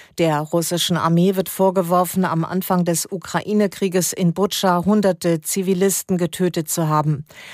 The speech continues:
Am einunddreißigsten März zweitausendzweiundzwanzig wurde Butscha befreit. Die russischen Truppen wurden zurückgedrängt.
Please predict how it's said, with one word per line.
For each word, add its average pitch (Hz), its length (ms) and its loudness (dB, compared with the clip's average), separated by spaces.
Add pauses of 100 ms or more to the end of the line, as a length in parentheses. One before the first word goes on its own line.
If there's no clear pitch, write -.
(140)
Am 160 240 0
einunddreißigsten 190 840 2
März 202 360 0
zweitausendzweiundzwanzig 202 1300 0
wurde 196 220 2
Butscha 214 340 0
befreit. 196 520 0 (340)
Die 226 40 0
russischen 190 540 0
Truppen 175 400 -2
wurden 175 340 2
zurückgedrängt. 170 840 0